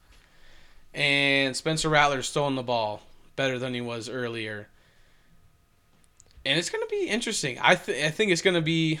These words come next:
like I said, I th-, there was only one game where I felt like it could get out of hand, and that's gonna be the Alabama-Florida game. This game's gonna be a seven-point game. The way Iowa State's defense has been playing lately, it's, they're gonna rattle Spencer Rattler,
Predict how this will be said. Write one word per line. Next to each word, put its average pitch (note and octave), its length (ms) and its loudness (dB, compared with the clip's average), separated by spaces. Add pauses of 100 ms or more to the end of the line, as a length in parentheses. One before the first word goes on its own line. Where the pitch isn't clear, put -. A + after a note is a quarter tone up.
like C#3 180 0
I D3 60 0
said, C#3+ 180 0
I B2+ 140 2
th-, - 100 -12 (160)
there C3+ 180 -6
was C#3 120 -2
only D3+ 180 0
one E3 300 0
game E3 240 2
where B2+ 100 -2
I B2 80 0
felt C#3 180 -2
like B2+ 120 -2
it - 60 -18
could B2+ 80 -16
get C3+ 120 0
out B2+ 160 0
of A#2 80 0
hand, A2 300 -6
and A2 80 -10
that's A2+ 160 -4
gonna B2+ 140 -8
be B2 100 -4
the A#2+ 280 -6 (200)
Alabama-Florida B2 1200 -2
game. G#2+ 240 -8 (520)
This C#3 240 -2
game's D#3+ 260 4
gonna D#3+ 200 4
be D#3 120 4
a D3+ 60 2
seven-point D3 560 0
game. A#2 240 -6 (1000)
The A#2+ 80 -4
way C3+ 160 2
Iowa D3+ 280 6
State's D3+ 280 0
defense D3+ 400 -2
has D3+ 120 -6
been D3+ 160 0
playing D#3+ 280 0
lately, E3 420 2 (440)
it's, - 260 -8 (220)
they're C3+ 160 0
gonna C#3+ 220 2
rattle D3+ 560 4 (280)
Spencer D#3 440 -2
Rattler, C#3+ 420 -2